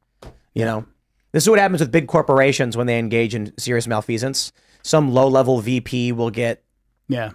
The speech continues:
Speaker 1: charged, and they'll be like, "Ah, we got him." And I think that was part of The Big Short.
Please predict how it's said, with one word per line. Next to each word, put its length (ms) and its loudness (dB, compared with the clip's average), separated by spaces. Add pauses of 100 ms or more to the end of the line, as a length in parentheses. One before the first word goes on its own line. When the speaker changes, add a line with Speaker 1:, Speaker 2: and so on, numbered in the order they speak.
(140)
Speaker 1:
charged, 400 0
and 120 -2
they'll 60 -2
be 100 -2
like, 120 2
"Ah, 240 4
we 140 0
got 240 2
him." 180 -2
And 80 -4
I 60 0
think 240 -2
that 100 4
was 160 2
part 160 0
of 40 -4
The 60 -4
Big 220 -6
Short. 400 -2